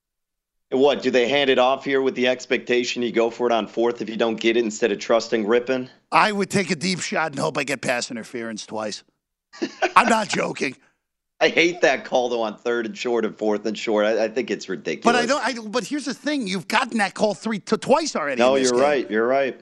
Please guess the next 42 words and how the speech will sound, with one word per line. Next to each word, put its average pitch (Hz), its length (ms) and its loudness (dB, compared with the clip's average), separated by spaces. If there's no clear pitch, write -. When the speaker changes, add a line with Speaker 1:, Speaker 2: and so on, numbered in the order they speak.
Speaker 2:
And 208 140 2
Speaker 1:
Yeah. - 80 -4
Speaker 2:
Kansas, 277 460 0
look, 220 200 2
this 262 220 0
is, 180 180 -10
regardless 233 720 0
of 196 80 -4
what 185 180 0
happens 143 460 -2
here, 135 140 -8
even 285 240 0
if 294 100 0
the 202 100 2
Chiefs 196 320 -4
hold 160 240 0
on, 113 300 -2
this 269 220 2
is 277 120 -8
the 202 100 2
first 285 560 -2
time. 143 420 0
And 156 140 0
again, 262 220 0
I've 190 160 -4
already 214 160 0
said 254 200 0
it. 170 80 -4
I 127 80 -2
think 180 200 -6
Cincinnati 196 540 -4
right 160 200 2
now 185 200 0
is 131 100 -8
the 147 80 -8
best 156 200 -2
team 180 160 -4
in 165 40 -4
the 156 100 -2
A 156 160 -2
F 135 60 -8
C. 170 340 -6